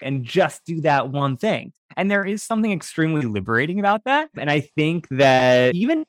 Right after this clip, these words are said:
as literature changes and expands in many ways, that thirst for immersive narrative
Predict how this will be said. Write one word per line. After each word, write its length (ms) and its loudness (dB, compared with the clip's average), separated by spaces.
as 340 2
literature 680 -2
changes 1000 -6
and 560 2
expands 840 -2
in 120 -2
many 200 -4
ways, 460 0
that 540 2
thirst 680 0
for 260 2
immersive 400 0
narrative 580 -2